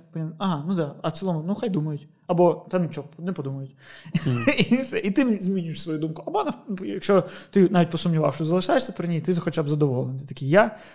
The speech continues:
Speaker 1: посумнівався над нею".
Speaker 2: Мгм.
Speaker 1: Тому треба знайти тренерів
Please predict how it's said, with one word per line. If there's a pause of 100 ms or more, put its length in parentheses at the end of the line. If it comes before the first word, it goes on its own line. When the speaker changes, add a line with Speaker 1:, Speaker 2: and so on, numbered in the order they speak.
Speaker 1:
посумнівався
над
нею". (460)
Speaker 2:
Мгм. (600)
Speaker 1:
Тому
треба (840)
знайти (200)
тренерів